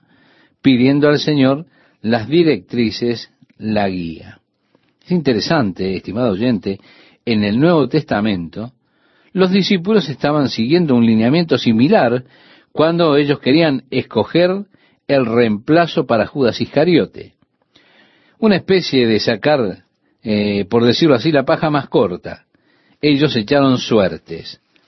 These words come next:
Ahora, el echar suertes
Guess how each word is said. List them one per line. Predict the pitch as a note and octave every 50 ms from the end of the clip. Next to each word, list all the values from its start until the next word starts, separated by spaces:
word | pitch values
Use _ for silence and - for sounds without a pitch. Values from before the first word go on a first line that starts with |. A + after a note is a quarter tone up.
| _ _ _ _ _ _ _ _
Ahora, | - D3+ D3+ C#3 A#2+ G#2+ F#2 E2+ E2+ - _ _ _ _ _ _ _ _ _ _
el | C3+ C3+ B2+
echar | B2+ B2 A#2+ E3 F#3 G3 F3
suertes | - - A3 G#3 F3 B2 F#2+ F2 - G#2 A#2+ B2+ - - -